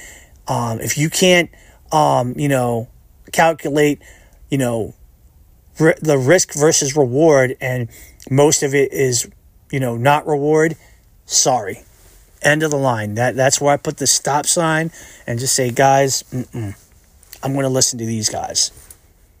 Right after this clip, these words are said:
You know what I mean? You wouldn't send a five-year-old child to go ahead and do open heart surgery to try to save somebo's life, would you? No, that is totally out of the question. That, that, that's something that, you know,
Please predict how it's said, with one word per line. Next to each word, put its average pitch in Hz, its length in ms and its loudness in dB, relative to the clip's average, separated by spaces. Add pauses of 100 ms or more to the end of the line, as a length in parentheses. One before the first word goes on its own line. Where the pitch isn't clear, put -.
(640)
You 135 100 -6
know 120 120 2
what 117 100 2
I - 20 0
mean? 117 320 0 (340)
You 151 200 2
wouldn't 170 180 2
send 143 220 0
a - 20 -8
five-year-old 147 720 2
child 147 560 2 (300)
to 131 100 -6
go 139 240 2
ahead 135 240 0
and 127 80 -6
do 131 160 -2
open 131 280 -4
heart 156 300 2
surgery 117 400 -4
to 110 80 -10
try 135 260 -2
to 123 60 -4
save 123 240 -2
somebo's 123 460 -2
life, 143 320 2 (580)
would 120 300 0
you? 175 200 2 (920)
No, 202 300 2
that 147 180 -2
is - 240 -6 (600)
totally 220 500 2
out 117 160 -2
of 101 120 -8
the - 60 -14
question. 110 440 -4
That, 160 220 0
that, 165 180 2
that's 165 220 2
something 185 320 -4
that, 175 100 -2
you 170 240 -6
know, 147 300 0